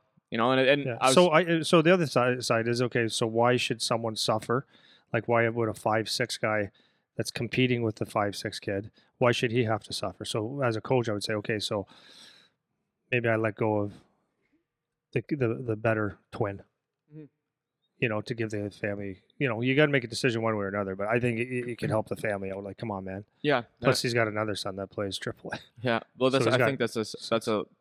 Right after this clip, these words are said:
Speaker 1: that's the, where you draw the line on that, right?
Speaker 2: Yeah.
Speaker 1: Like, there's, es-, especially when they're kids.
Speaker 2: Yeah.
Speaker 1: Like, they're kids.
Speaker 2: Yeah.
Speaker 1: And
Speaker 2: So
Speaker 1: is that, is that better for your dad to hate you as the coach now? It's like,
Speaker 2: That's
Speaker 1: you
Speaker 2: what I
Speaker 1: cut,
Speaker 2: mean.
Speaker 1: you cut my one kid and you kept my other kid. It's like,
Speaker 2: Yeah.
Speaker 1: this isn't actually better.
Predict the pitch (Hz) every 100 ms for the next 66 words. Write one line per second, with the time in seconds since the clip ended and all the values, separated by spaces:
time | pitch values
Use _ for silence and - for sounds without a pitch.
0 | _ 120 110 113 107 110 107 101 101 90
1 | 90 98 87 85 98 - 78 - 98 98
2 | - - _ _ - - - - 120 -
3 | 123 69 - 113 95 - - _ _ _
4 | 120 98 - 107 101 156 147 - - _
5 | _ - - 123 131 - - 127 135 143
6 | 147 143 131 110 - 117 113 107 107 131
7 | 127 101 92 - 127 127 123 110 107 117
8 | 127 139 143 170 - _ - 123 151 160
9 | 151 170 113 _ - 143 196 185 165 160
10 | 156 170 165 127 127 131 123 151 - 135
11 | 147 - 113 110 113 131 156 143 143 131
12 | - 131 120 113 71